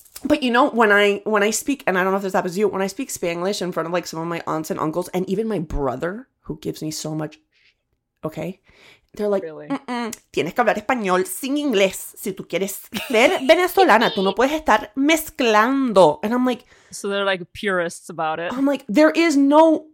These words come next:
Speaker 1: there's no, there's some words, there's some words that don't exist in Spanish." Like,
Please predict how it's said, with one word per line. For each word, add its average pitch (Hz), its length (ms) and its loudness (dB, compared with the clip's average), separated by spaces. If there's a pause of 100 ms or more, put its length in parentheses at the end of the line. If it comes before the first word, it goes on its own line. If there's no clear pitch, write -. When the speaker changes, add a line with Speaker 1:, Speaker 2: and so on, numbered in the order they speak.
Speaker 1:
there's 269 280 0
no, 294 540 2
there's 285 220 0
some 349 300 2
words, 269 520 0 (120)
there's 277 240 2
some 277 320 -2
words 247 380 -2 (220)
that 208 300 2
don't 285 200 4
exist 254 340 -2
in 247 80 -4
Spanish." 233 480 -4 (260)
Like, 233 220 -4